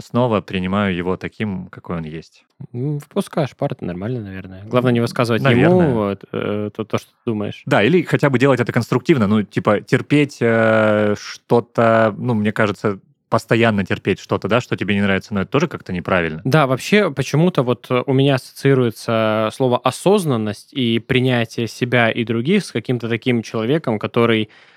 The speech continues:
Speaker 2: очень, э, может,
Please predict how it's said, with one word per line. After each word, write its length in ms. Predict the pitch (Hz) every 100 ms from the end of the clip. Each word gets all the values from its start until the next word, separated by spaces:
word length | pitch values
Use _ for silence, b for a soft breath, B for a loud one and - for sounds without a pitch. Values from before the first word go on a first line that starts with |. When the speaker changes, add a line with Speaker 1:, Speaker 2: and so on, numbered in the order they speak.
| b _
Speaker 2:
очень, 640 | 127 127 - 120 110 107 107
э, 960 | 104 101 101 101 101 98 98 98 101 101
может, 240 | 104 117